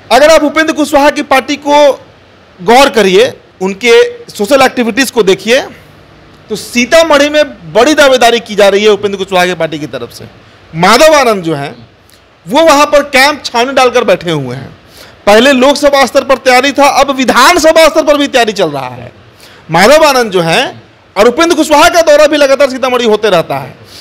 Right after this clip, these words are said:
तो सीतामढ़ी को लेकर उपेंद्र कुशवाहा की दावेदारी है, इस बात से इनकार नहीं किया जा सकता, और प्रबल दावेदारी है। उपेंद्र कुशवाहा ने सीतामढ़ी का नाम अमित शाह के सामने भी रखा कि सीतामढ़ी हमको चाहिए,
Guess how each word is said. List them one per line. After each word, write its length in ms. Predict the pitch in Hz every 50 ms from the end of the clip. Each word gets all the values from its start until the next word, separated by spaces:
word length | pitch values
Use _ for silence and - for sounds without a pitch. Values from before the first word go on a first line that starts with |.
| - - -
तो 60 | 247
सीतामढ़ी 680 | - - - - 240 247 339 330 330 330 311 311 320
को 120 | 320 311 302
लेकर 340 | 277 277 294 285 330 320 311
उपेंद्र 360 | 285 285 214 285 294 285 -
कुशवाहा 360 | 277 269 - 277 262 254 285
की 140 | 262 262 277
दावेदारी 540 | 240 247 240 240 247 240 233 247 262 262 233
है, 300 | 175 196 233 302 320 320
इस 80 | 254
बात 260 | 226 226 220 220 220
से 100 | - 247
इनकार 360 | 233 226 220 - 214 226 240 240
नहीं 260 | 226 226 226 269 285
किया 240 | - 262 240 220 208
जा 100 | 190 165
सकता, 380 | - 165 139 135 120 127 - - - _ - - - -
और 80 | 214 247
प्रबल 360 | - - 269 277 320 349 339
दावेदारी 440 | 330 302 277 247 220 190 170 151 135
है। 160 | 127 127 127 117 117 110 - _ _ _ _ _ _ _ _ -
उपेंद्र 280 | 160 - 240 269 294
कुशवाहा 360 | 254 277 220 269 262 247 262
ने 120 | 285 311 294
सीतामढ़ी 480 | - 269 226 277 277 277 277 269 277
का 100 | 262 269
नाम 180 | 262 269 277 277
अमित 220 | 277 277 285 -
शाह 120 | - 277 277
के 100 | 254 269
सामने 340 | 254 - 254 254 285 320 330
भी 100 | 320 294
रखा 240 | 247 214 240 269
कि 120 | 277 240 269
सीतामढ़ी 460 | 240 - 240 208 247 247 240 240 262
हमको 260 | 240 214 202 - 196
चाहिए, 320 | 170 165 139 135 120 117